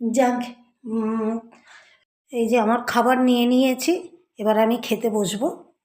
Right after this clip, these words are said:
খাবার বাড়া হয়ে গেছে আমার, এবার যাব বলে তৈরি হব, তো খেয়ে নিই, ওই জন্যে।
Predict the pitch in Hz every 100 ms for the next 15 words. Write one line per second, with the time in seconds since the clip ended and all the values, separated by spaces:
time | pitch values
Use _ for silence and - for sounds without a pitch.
0 | _ _ - _ _ _ - 208 202 202
1 | 196 196 190 196 196 202 196 240 214 294
2 | - - _ _ _ _ - - - _
3 | _ _ _ _ - 220 226 226 226 226
4 | 240 240 254 240 233 247 247 294 302 339
5 | 185 - 226 233 240 277 359 - - _
6 | _ _ _ _ 220 196 214 247